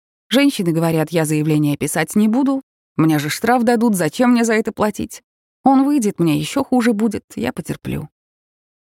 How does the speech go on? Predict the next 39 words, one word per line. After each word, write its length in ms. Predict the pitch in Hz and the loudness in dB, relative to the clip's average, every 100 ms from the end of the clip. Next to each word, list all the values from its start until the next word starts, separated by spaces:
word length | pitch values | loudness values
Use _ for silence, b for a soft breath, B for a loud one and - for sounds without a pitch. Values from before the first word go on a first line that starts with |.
| _ _ _ - | _ _ _ -4
Один 260 | 170 208 | 0 2
из 100 | 208 | 0
первых 380 | - 208 185 - | -2 -4 -4 -4
выпускников 680 | 190 180 - - 190 190 165 | -4 -4 -6 -4 -2 -4 -4
программы 480 | - 160 170 156 147 | -4 -2 0 0 -2
Краснояровой, 680 | 165 147 160 170 180 156 151 | -4 -2 -2 0 -2 -2 -4
Селькова 500 | - 170 - 170 151 | -4 -8 -4 -2 0
и 60 | |
Орловой, 520 | 147 156 208 214 156 - | 0 0 0 0 -2 -4
Кирилл 320 | - 156 147 | -4 0 0
Жарких 460 | 143 156 - 233 185 | -2 -4 -4 -4 -2
из 120 | 156 | -4
Екатеринбурга, 800 | 147 151 156 160 147 139 143 160 _ _ _ _ | -4 -4 0 0 0 -4 -6 -10 _ _ _ _
несколько 400 | 180 190 - 180 | -2 0 -2 -6
лет 180 | 185 180 | -4 -2
назад 360 | 180 180 208 196 | -2 -2 -2 -4
ударил 340 | 165 175 160 | -2 -2 0
жену 280 | 156 170 185 | -2 0 0
ногой 360 | 180 165 170 170 | 0 -2 -2 -2
в 60 | |
живот 400 | 147 175 180 180 | -2 -4 -2 -6
прямо 260 | - 170 170 | -4 -2 -2
в 80 | 156 | 0
новогоднюю 580 | 156 160 165 151 160 165 | -2 -2 -2 0 0 2
ночь. 320 | 151 139 - _ _ _ _ _ | 0 -4 -12 _ _ _ _ _
Рассердился, 640 | - - - 175 185 175 | -8 -8 -6 -4 -4 -4
что 200 | - - | -8 -2
она 160 | 147 151 | -2 -2
пришла 320 | - 147 - | -6 -8 -6
домой 320 | 147 156 156 | -4 -2 -2
от 80 | 147 | -4
родителей 500 | 156 151 156 151 147 | -4 -4 -4 -4 -6
выпившей 500 | 147 175 139 - 156 | -4 -6 -8 -6 -6
и 120 | 135 | -4
уснула 380 | 156 151 170 156 | -6 -4 -4 -2
ещё 280 | 147 143 160 | -4 -4 -4
до 200 | 147 151 | -4 -4
боя 260 | 143 147 143 | -4 -6 -6
курантов. 600 | 147 147 143 - - | -6 -4 -4 -8 -16